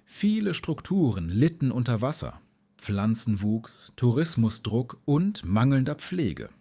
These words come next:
Die unesco-Auszeichnung war ein Weckruf,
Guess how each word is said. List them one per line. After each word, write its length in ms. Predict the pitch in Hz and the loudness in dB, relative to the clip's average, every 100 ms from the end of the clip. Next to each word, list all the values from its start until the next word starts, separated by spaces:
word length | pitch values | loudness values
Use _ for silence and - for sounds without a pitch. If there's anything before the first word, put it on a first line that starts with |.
| _ _ _ _ _ _ _ _ | _ _ _ _ _ _ _ _
Die 400 | 113 123 123 120 | 0 4 6 4
unesco-Auszeichnung 1700 | 120 127 135 202 - 101 95 95 117 117 - 113 117 - 151 196 196 | 4 6 6 2 -2 -4 -2 -2 -4 -4 -2 -2 -2 -4 -4 -4 -2
war 180 | 123 127 | -2 0
ein 260 | 151 160 110 | 2 2 2
Weckruf, 720 | 139 143 87 73 57 - | -2 -4 -10 -10 -12 -16